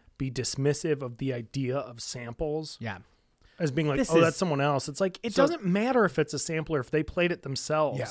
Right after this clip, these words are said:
Speaker 1: It's,
Speaker 2: There's a
Speaker 1: it's
Speaker 2: couple,
Speaker 1: its
Speaker 2: like,
Speaker 1: own thing.
Speaker 2: a, uh, Harder, Better, Faster, Stronger is a much more traditional sample song,
Speaker 1: Yeah.
Speaker 2: and we'll get to that. But other, other examples of,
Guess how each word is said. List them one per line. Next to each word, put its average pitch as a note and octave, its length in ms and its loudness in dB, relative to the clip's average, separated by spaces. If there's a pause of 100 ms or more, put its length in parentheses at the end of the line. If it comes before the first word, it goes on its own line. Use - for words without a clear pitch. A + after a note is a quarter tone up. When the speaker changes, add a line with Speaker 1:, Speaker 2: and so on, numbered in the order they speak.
Speaker 1:
It's, C#3+ 60 -8
Speaker 2:
There's G3 200 6
a F#3+ 100 4
Speaker 1:
it's D#3 40 4
Speaker 2:
couple, E3+ 440 2 (240)
Speaker 1:
its E3 160 -2
Speaker 2:
like, D#3 140 8
Speaker 1:
own E3+ 40 0
thing. C#3+ 440 -4 (100)
Speaker 2:
a, A#2+ 540 -2
uh, A2+ 300 2 (360)
Harder, D#3 300 0
Better, D3+ 200 2
Faster, C3 420 -4
Stronger G2+ 600 -4 (300)
is B2 160 -2
a A2 80 -2
much A#2+ 380 0
more A#2 180 -2
traditional A2 720 -8
sample G#2 460 -10
song, - 180 -4
Speaker 1:
Yeah. A#2+ 180 0
Speaker 2:
and A#2+ 100 -2
we'll D3+ 120 4
get B2 220 -4
to A2 100 -8
that. F#2+ 260 -10 (440)
But - 300 -2
other, D#3 380 4
other D3+ 280 4
examples G#2+ 520 -4
of, G#2+ 260 -10